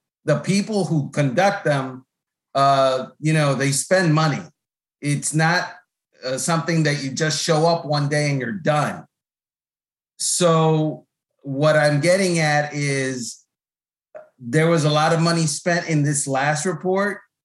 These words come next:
and the N F L paid for that money.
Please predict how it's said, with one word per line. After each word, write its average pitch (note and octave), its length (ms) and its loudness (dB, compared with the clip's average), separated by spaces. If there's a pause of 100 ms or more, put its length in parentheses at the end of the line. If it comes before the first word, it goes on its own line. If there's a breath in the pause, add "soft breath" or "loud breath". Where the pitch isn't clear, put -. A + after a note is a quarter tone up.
(360)
and C#3+ 680 0 (380)
the C3+ 180 -2
N C#3 80 2
F D3 180 0
L D3 200 2
paid D3 260 -2
for F3 140 -6
that E3 240 0
money. F#3 440 -2